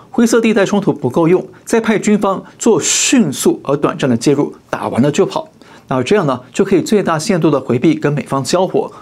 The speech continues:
同时呢，也最快速的让冲突收尾。但是呢，一样可以实现中共想要的几个国内的维稳目标。所以说呢，短期内最可能发生军事冲突的地点呢，可能不是台海，反而是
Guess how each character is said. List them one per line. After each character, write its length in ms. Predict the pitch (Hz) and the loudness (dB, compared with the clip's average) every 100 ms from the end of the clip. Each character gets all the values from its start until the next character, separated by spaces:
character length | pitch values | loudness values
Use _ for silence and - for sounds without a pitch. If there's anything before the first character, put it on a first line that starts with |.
| - | -10
同 120 | - 151 | -4 -2
时 140 | 143 | 0
呢， 140 | 143 - - | -2 -4 -4
也 160 | - 208 | -2 0
最 260 | - 269 | 0 0
快 240 | 226 - 185 | 0 -2 -2
速 220 | - 190 | 2 2
的 180 | 151 - - | 2 -4 -6
让 200 | 165 127 | -4 -4
冲 240 | 120 185 180 | -2 -2 -2
突 220 | - - - | -4 -8 -8
收 280 | - 185 | 0 2
尾。 120 | 185 - - _ - - | 0 -2 -10 _ -20 -8
但 120 | 156 | -4
是 140 | 143 143 | 0 0
呢， 140 | 127 - - | -2 -8 -6
一 160 | 127 | 0
样 180 | 165 175 | 0 0
可 140 | - 170 | -2 -2
以 80 | 131 | 0
实 180 | - | -2
现 260 | 117 160 - _ | 0 0 -4 _
中 180 | - - | -2 0
共 160 | 190 151 | 0 -2
想 160 | - | -4
要 100 | 131 | -4
的 160 | 131 - | -2 -4
几 180 | - - 226 | -6 -8 -4
个 220 | 131 - _ | -6 -6 _
国 160 | - 117 | -2 0
内 120 | 147 | 2
的 180 | 127 - - | 0 -4 -6
维 100 | 104 110 | 0 0
稳 140 | 113 | 0
目 140 | 120 | -4
标。 280 | 104 135 143 - _ _ _ - - - - - | -2 -2 -2 -8 _ _ _ -20 -20 -20 -16 -2
所 160 | 269 | 0
以 40 | 247 | 2
说 160 | 190 | 0
呢， 160 | 160 127 - - | -2 -4 -10 -4
短 220 | 135 120 | -4 -4
期 160 | - 175 | -4 -2
内 220 | 180 - - | -2 -6 -2
最 220 | 269 262 | 0 0
可 100 | 139 | 0
能 120 | 127 | -2
发 160 | 156 156 | -2 0
生 140 | 160 | 0
军 180 | 156 185 | 0 0
事 120 | 180 | 0
冲 180 | - 170 | -2 -2
突 100 | 147 | -2
的 60 | 147 | 0
地 100 | 151 | -2
点 160 | - | -2
呢， 120 | - - - | -8 -12 -12
可 260 | - 127 113 | -8 -4 -2
能 160 | 110 | -2
不 160 | 113 - | -2 -2
是 120 | 139 | -2
台 180 | - 113 | -2 -4
海， 220 | - - - - - | -6 -10 -12 -20 -8
反 160 | 135 | -4
而 60 | 139 | 0
是 220 | 196 | 0